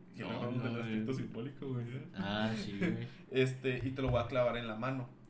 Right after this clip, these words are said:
Speaker 1: Cuando te lo clave en la mano, este, te voy a, te vas a levantar en la realidad". Y yo, "Sí, sí, no hay pedo", o sea, pues, yo ya
Speaker 2: Ujú.
Speaker 1: andaba bien paniqueado porque, de hecho, eso en el sueño, en la realidad mi corazón estaba a mil por hora,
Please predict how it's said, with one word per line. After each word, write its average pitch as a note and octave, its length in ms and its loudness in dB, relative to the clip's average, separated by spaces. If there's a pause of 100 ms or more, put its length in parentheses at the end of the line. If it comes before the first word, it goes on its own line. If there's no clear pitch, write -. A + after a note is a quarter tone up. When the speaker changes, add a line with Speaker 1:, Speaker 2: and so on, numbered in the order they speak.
Speaker 1:
Cuando B2+ 280 0
te B2+ 120 -4
lo A#2 160 -2
clave C3+ 260 0
en D#3 80 -6
la D3+ 80 -2
mano, D3+ 320 -6 (480)
este, - 280 -14
te - 160 -12
voy G2 260 -8
a, G2 260 -8 (460)
te G#2 80 -4
vas G2+ 160 -4
a - 20 -4
levantar G2+ 360 -6
en G#2 80 -6
la G#2 80 -8
realidad". F2+ 340 -10 (560)
Y A#2+ 100 -4
yo, A#2+ 180 -2 (240)
"Sí, D#3 280 2
sí, F3+ 160 0
no E3 100 0
hay E3 140 -2
pedo", F3 300 4
o C3 60 0
sea, A#2 340 0
pues, - 120 -10 (120)
yo C3 40 8
ya B2+ 100 6
Speaker 2:
Ujú. - 100 0
Speaker 1:
andaba D3 220 4
bien D3 180 -4
paniqueado B2+ 500 -2
porque, - 360 -12 (480)
de A#2+ 140 0
hecho, E3 340 -4 (400)
eso B2+ 220 2
en D3 60 0
el A2 100 0
sueño, C#3+ 280 -2 (120)
en C3 140 4
la B2 120 6
realidad A2+ 360 0
mi C#3 100 -2
corazón C3 360 -4
estaba C3 220 -4
a - 20 -2
mil C3 220 0
por C3 160 -8
hora, G#2+ 160 -8